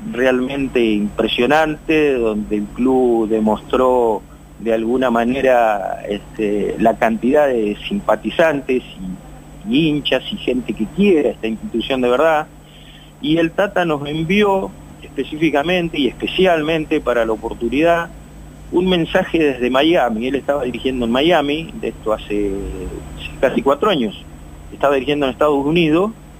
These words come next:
y nos mandó, eh, un saludo, y lo que a mí personalmente más me llamó la atención, y, y a la gran cantidad de jugadores, vinieron a esa cena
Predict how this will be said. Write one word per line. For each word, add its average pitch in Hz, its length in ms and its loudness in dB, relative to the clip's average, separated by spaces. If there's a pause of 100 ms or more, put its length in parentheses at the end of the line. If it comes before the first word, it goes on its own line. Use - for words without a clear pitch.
(720)
y 139 340 2
nos 139 160 0
mandó, 185 600 2 (200)
eh, 127 640 0
un 156 160 2
saludo, 175 800 2 (180)
y 135 220 -2
lo 127 260 -2
que 120 640 2
a 120 140 6
mí 196 220 4
personalmente 143 760 -2
más 147 220 2 (400)
me 123 100 -4
llamó 143 240 0
la 151 80 4
atención, 185 460 0
y, 110 420 0 (260)
y 101 60 -2
a 101 40 0
la 101 100 2
gran 127 160 4
cantidad 117 320 0
de 123 80 0
jugadores, 127 480 0 (160)
vinieron 160 400 0
a 160 40 2
esa 143 220 -6
cena 165 300 0